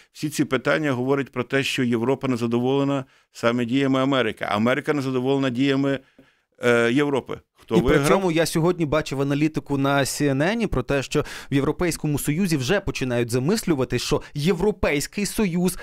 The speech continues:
Speaker 2: фінансує в тому числі тих політиків, які хочуть знищити Європейський Союз, і прямо про це говорять.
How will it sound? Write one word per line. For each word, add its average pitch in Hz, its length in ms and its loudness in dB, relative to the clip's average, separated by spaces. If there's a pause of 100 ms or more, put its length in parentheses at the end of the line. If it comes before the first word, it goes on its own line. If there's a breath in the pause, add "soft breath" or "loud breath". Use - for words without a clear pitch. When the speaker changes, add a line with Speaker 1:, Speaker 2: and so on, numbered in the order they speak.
(140 loud breath)
Speaker 2:
фінансує 190 640 0
в - 100 -2
тому 170 360 0
числі 208 380 0
тих - 240 -2
політиків, 190 580 -2
які 185 200 -2
хочуть 185 320 -2
знищити 165 760 -2 (120 loud breath)
Європейський 156 800 0
Союз, 147 380 -2
і 233 40 0
прямо 139 300 0
про 190 120 -2
це 196 120 -2
говорять. 202 380 -2